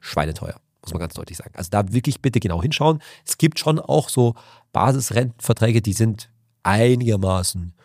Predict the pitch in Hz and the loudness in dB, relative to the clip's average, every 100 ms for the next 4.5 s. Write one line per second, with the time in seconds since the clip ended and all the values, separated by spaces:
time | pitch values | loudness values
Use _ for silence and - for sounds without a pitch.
0 | _ _ - 165 190 - 190 175 143 117 | _ _ 4 6 4 2 2 0 -6 -2
1 | 120 127 - _ _ _ _ _ _ _ | 0 -2 -10 _ _ _ _ _ _ _
2 | - _ _ - 98 90 - 107 101 92 | -20 _ _ 0 2 2 2 2 2 0
3 | 78 85 85 - - 95 - 92 90 - | -6 -4 -6 -6 -2 0 0 -2 -2 -2
4 | 92 90 80 87 | -2 -2 -4 -4